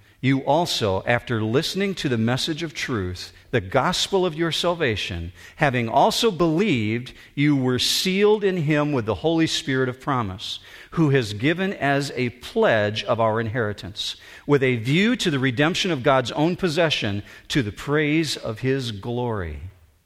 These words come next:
I think that's one of the most fantastic passages in all of Scripture, and you can't get it in one glance. Let me back you up and show you again.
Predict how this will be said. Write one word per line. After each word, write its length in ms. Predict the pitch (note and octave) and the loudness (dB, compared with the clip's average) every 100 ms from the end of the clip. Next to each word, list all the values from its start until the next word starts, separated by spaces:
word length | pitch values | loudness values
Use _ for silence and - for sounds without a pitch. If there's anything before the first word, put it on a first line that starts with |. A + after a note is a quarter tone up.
| _ _ - _ _ | _ _ -20 _ _
I 140 | D3 | -2
think 260 | D#3 C#3+ C3+ | 0 -2 -2
that's 220 | C3 B2 | -2 -2
one 120 | B2+ | -2
of 60 | A#2+ | -2
the 60 | A2 | -2
most 240 | G#2 - | -2 -2
fantastic 680 | A#2 G#2+ - C#3+ C3+ - - | -4 -4 -6 -8 -8 -8 -6
passages 680 | C#3 A#2+ - G2+ G2 F#2+ - - | -4 -4 -4 -6 -6 -6 -8 -10
in 100 | - | -6
all 140 | G#2 F#2+ | -4 -4
of 80 | F#2+ | -4
Scripture, 420 | - A2 - F#2+ - - | -6 -4 -6 -8 -10 -8
and 160 | B2+ B2 | -2 -2
you 120 | A#2+ | -2
can't 340 | - D#3 D3+ | -2 -2 0
get 140 | C3+ A#2+ | -2 -2
it 100 | G#2 | -2
in 140 | G#2+ | -4
one 180 | G#2+ G#2 | -2 -4
glance. 600 | G2+ G#2 F#2 F#2 - - - - - | -4 -4 -4 -6 -10 -12 -14 -20 -4
Let 60 | |
me 80 | C3 | -2
back 300 | D3+ C3+ B2+ | 2 0 0
you 120 | C#3 | -2
up 80 | A#2+ | -2
and 100 | G#2+ | -2
show 200 | F#2+ A#2+ | -2 0
you 180 | A2 G#2+ | -2 -2
again. 400 | G#2 G2+ E2+ D#2+ | -4 -4 -6 -10